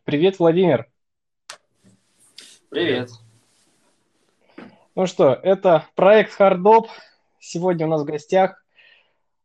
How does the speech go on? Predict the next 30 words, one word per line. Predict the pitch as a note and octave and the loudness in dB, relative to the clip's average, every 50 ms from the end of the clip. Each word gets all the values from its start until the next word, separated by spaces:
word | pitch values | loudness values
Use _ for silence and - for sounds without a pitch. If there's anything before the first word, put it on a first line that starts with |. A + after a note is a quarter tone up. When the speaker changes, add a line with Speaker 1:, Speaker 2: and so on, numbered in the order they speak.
| _ _ _ | _ _ _
Speaker 1:
очень | - F#3+ F#3+ - F#3+ E3+ | -2 -2 0 0 -2 0
талантливые | D#3+ F#3+ F#3 G3+ G3 F#3 G3 F3 E3 D#3+ D#3+ D#3 D#3+ | 2 4 4 4 4 2 0 0 0 2 2 2 2
ребята. | D#3 D#3 D#3 E3 F3 G3 F#3+ - C3+ G#2+ _ _ _ _ _ _ _ - | 0 -2 -2 -2 -2 -2 -2 -4 -8 -10 _ _ _ _ _ _ _ -14
Я | D#3 D3 F#3 G3+ G3+ | -6 -2 0 0 0
бы | F#3+ E3+ | -2 -4
сегодня | - - E3+ F#3 G3+ F#3+ F3 E3+ | -6 -8 -6 -6 -6 -4 -6 -8
хотел | D#3+ D3+ D3 C3 - F#3 F#3 E3+ | -8 -10 -10 -6 -4 -4 -4 -4
бы | D3+ D3 | -4 -8
узнать | D3 - D3+ D3 C#3+ D#3 F3+ F#3 F3+ - | -8 -8 -10 -10 -8 -6 -6 -6 -4 -4
о | C#3+ C#3 | -6 -4
вас | C#3+ E3 F3 E3+ D#3+ - - - _ _ - B2 _ _ _ - | -2 -4 -4 -4 -6 -10 -20 -20 _ _ -20 -20 _ _ _ -16
нам, | C#3+ D3 D3+ E3 D#3 C3 C#3+ D3+ D#3 D3+ D#3 | -14 -14 -14 -16 -18 -18 -18 -16 -16 -14 -10
немножечко | E3 F3 F#3 F3+ E3 - - - C#3+ | -10 -8 -6 -8 -8 -10 -12 -12 -4
побольше, | - F3+ F3 F3 D#3+ G3 G#3 G3+ F#3+ E3 - - - C3+ | 0 0 0 0 2 2 2 2 2 0 -2 -8 -12 -12
чтобы | B2 - - E3 D3+ D#3 | -12 -6 -4 -2 -2 -2
вы | D3+ F3 F3+ | -2 -2 -2
рассказали | D#3+ D#3+ D#3 D#3 - - D3+ D3 D#3 E3+ D#3 D3 C3+ B2 - _ _ | -2 -4 -6 -6 -4 -4 -4 -4 -4 -8 -8 -8 -10 -10 -12 _ _
о | - D#3 F3 E3+ | -6 -4 -4 -4
своём | E3 - - D3 D3+ D3 D3+ F3 F3+ F3 D#3+ D#3 | -6 -8 -4 -2 -2 -2 0 0 0 0 -2 -4
проекте, | - - E3 D#3 D#3 D#3+ E3 D#3 C3+ A#2+ - - - - - - - - | -6 0 2 4 4 4 2 2 -2 -2 -6 -12 -18 -18 -16 -16 -16 -16
о | C#3 C3+ | -16 -16
том, | C3+ F3 E3+ D#3+ C3+ - - - - - | -12 -12 -12 -12 -12 -14 -18 -18 -14 -8
как | - F3 E3 D#3 D3+ - B2 A#2 _ _ _ _ _ | -4 -2 -2 -2 -4 -6 -14 -16 _ _ _ _ _
создался | - - D3+ D3 C#3 D3 D#3+ E3 D#3 C3+ - - B2+ | -16 -10 -10 -10 -8 -2 0 0 0 0 -2 -6 -12
проект | - - - D3+ D#3 D#3 E3+ D#3+ - - - - | -8 -4 0 2 2 4 4 2 0 -2 -10 -12
"Хардоп". | - - D3+ D3+ D3+ D3 C#3+ D#3 D3+ B2 - - _ _ | -4 0 0 0 0 -2 -2 -2 -2 -2 -2 -6 _ _
Как | - - E3+ E3+ D#3+ - | -8 -6 -6 -6 -4 -4
это | D#3+ C#3+ C3+ C3 - C#3+ C3 | -2 -2 -2 -2 -4 -6 -4
вообще | C3 C3+ C3+ - - D3 | -4 -6 -6 -6 -8 -8
всё, | C3 - - E3 D3+ C#3+ | -8 -6 -4 -4 -4 -4